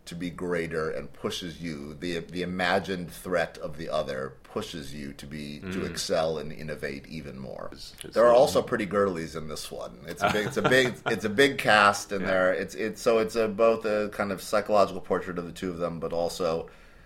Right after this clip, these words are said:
Speaker 1: again, 'cause we cr-, cover so much time, there's great, uh, there, there are numbers, there are
Speaker 2: Yes.
Speaker 1: numbers in this one. They're dan-,
Speaker 2: Marvelous.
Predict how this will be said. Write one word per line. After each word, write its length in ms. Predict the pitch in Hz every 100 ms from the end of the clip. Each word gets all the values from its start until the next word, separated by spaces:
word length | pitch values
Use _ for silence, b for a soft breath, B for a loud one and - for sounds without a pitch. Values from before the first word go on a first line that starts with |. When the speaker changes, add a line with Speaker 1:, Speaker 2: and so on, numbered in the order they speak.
| B B B B -
Speaker 1:
again, 320 | 85 90 87
'cause 140 | -
we 100 | 87
cr-, 300 | 85 - - 95
cover 240 | - 95 82
so 180 | - 90
much 280 | 82 -
time, 400 | - 90 87 80
there's 260 | 80 80 80
great, 360 | - - 78 - - -
uh, 300 | 50 76 71 67 - - - - - -
there, 280 | 85 90 80 -
there 160 | 87
are 40 | 95
numbers, 680 | 120 170 151 101 82 73 -
there 140 | 101
are 40 |
Speaker 2:
Yes. 80 | 101
Speaker 1:
numbers 400 | 160 175 127 92
in 120 | 90 90
this 200 | 82 -
one. 260 | 80 76
They're 120 | 80
dan-, 300 | 85 95 123
Speaker 2:
Marvelous. 80 | 101